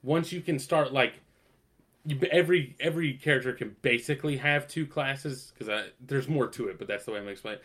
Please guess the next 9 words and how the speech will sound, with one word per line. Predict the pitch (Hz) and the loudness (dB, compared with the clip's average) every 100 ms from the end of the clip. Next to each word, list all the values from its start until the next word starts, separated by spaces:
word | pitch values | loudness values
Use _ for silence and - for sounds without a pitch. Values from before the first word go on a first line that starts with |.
| - - - | -18 -10 -6
Like, | 123 | 2
once | 175 208 | 2 2
you | 247 | 0
can | 214 | -2
start, | - 185 147 - _ - | 2 0 0 -6 _ -2
like, | 135 131 - _ _ _ _ _ - - | 0 0 -6 _ _ _ _ _ -20 -20
cherry | - 165 165 156 | -4 2 4 2
picking, | 151 156 156 135 | -2 -4 -2 0
like, | 123 107 | 0 -2